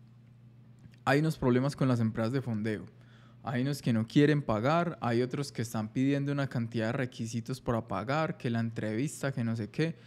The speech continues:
se están haciendo los locos. Sabemos que las empresas de fondeo tienen puras cuentas de simulación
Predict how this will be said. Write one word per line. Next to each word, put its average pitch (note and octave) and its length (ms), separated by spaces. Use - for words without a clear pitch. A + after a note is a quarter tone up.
se - 100
están G#2+ 220
haciendo B2 320
los A2+ 160
locos. D#3+ 480
Sabemos A#2+ 600
que B2 420
las A2+ 260
empresas A2+ 300
de C3+ 80
fondeo A2+ 400
tienen C3+ 340
puras C3+ 320
cuentas C#3 380
de A#2 100
simulación A#2 720